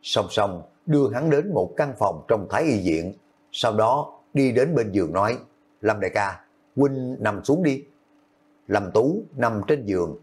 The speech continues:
Song Song ngồi bên mép giường nói, nhắm mắt lại. Lâm Tú ngoan ngoãn nhắm mắt lại,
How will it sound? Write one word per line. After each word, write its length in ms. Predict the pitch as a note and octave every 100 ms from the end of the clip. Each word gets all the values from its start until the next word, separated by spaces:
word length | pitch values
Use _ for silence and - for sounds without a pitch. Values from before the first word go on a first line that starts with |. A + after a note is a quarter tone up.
| _
Song 220 | - F3+ D3
Song 300 | E3 D#3+ C3
ngồi 220 | G2+ E2+
bên 160 | G#2
mép 180 | A2 D3+
giường 220 | A2+ E2+
nói, 280 | D#2+ G2+ A#2+ - _ _ _
nhắm 160 | - A2+
mắt 140 | C3+
lại. 220 | A#2 E2 D#2 - _ _ _ _ _ _
Lâm 220 | - A2 G2+
Tú 200 | A#2 C#3+ F#3
ngoan 180 | C3+ G#2
ngoãn 280 | F2 F2
nhắm 140 | A#2+ C3+
mắt 140 | C#3
lại, 300 | F2 D#2+ E2